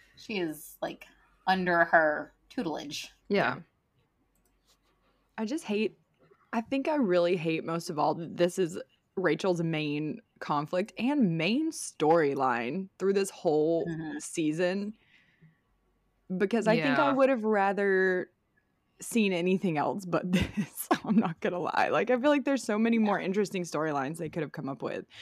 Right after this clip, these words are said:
Speaker 3: She's at fucking, you know, musical theater mecca.
Speaker 2: Hogwarts.
Speaker 3: Like,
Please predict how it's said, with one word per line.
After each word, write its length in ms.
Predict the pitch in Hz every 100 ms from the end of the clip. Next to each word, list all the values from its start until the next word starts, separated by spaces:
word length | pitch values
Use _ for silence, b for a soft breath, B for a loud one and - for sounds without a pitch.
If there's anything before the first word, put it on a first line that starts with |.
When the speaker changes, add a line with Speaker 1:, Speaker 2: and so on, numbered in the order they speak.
| B
Speaker 3:
She's 220 | - 285 277
at 240 | 302 -
fucking, 540 | 262 262 294 269 247 226 b b b _ -
you 140 | 226
know, 380 | 165 165 208 220 _ _ _ _ _ _ _ - - _ _ _ _
musical 640 | 214 208 214 262 269 240
theater 600 | 240 - 233 233 226 220 160 - _ _ _ _ _ _ _ _
mecca. 480 | 202 185 180 - 160
Speaker 2:
Hogwarts. 280 | 165 - 165
Speaker 3:
Like, 280 | 147 131